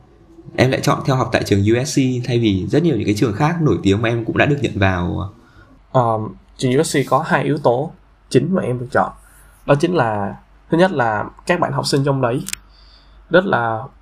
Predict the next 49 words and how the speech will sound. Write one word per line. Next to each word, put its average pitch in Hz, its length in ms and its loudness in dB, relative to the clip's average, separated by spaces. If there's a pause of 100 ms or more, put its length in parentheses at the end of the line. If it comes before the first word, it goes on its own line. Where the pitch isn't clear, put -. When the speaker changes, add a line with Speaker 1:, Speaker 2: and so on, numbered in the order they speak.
Speaker 2:
có 175 180 0
tính 190 160 0
cách 196 120 0
rất 214 100 0
là 143 140 2
phù 123 100 -2
hợp 117 200 -2
với 156 100 -2
em. 127 200 -2 (320)
Các 170 80 -2
bạn 151 140 0
rất 156 60 0
là 156 100 4
năng 127 240 -2
động, 120 180 2 (140)
các 160 160 -6
bạn, - 300 0
ờ, 113 400 -2 (260)
vừa 139 140 6
học 131 260 2
vừa 120 160 -4
chơi, 135 340 2 (220)
rõ 123 180 2
ràng. 117 320 0 (480)
Có 151 140 0
nghĩa 143 120 -2
là 131 120 2
work 139 220 0
hard 185 200 2
and 123 160 -6
play 123 160 0
hard. 151 220 0 (1000)
Và 120 300 2
cái 160 160 -4
điều 139 100 4
thứ 170 100 0
hai 156 280 -2
đó 151 100 0
chính 170 200 -2
là 117 320 -2 (140)
trường 117 460 0 (160)
U 147 160 4
S - 180 -4
C, - 20 2 (360)
mặc 120 200 -4
dù, 120 360 0 (200)
ờ, 120 180 2
em 139 260 2
nộp 117 300 0